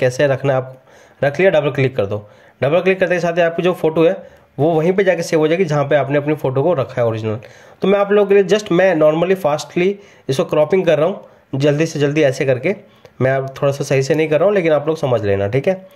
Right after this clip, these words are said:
यहाँ पे देख सकते हैं तीन फोटो मैं कर चुका हूँ, ये मेरी चौथी फोटो है और टोटल मेरे ख्याल से आठ फोटो है। यहाँ पे भी मैंने इस फोटो को ऐसे करके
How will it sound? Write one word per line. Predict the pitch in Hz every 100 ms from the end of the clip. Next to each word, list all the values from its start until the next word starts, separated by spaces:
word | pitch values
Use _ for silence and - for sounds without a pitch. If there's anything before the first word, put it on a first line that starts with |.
| - _ _
यहाँ | 113 127
पे | 143
देख | 147
सकते | 151 139 170
हैं |
तीन | 160 160
फोटो | 160 156
मैं | 151
कर | 143
चुका | 135 147
हूँ, | 175
ये | 156
मेरी | 135
चौथी | 127 123 156
फोटो | 151 147
है | 151 202 - _ - - -
और | 123
टोटल | 143 139
मेरे | 156 143
ख्याल | 139 135
से | 135 160
आठ | 135
फोटो | - 127 104
है। | 101 104 - -
यहाँ | 131 151
पे | 151 160
भी |
मैंने | 160 156
इस | 151 -
फोटो | 143 139
को | 139
ऐसे | 135 147
करके | 139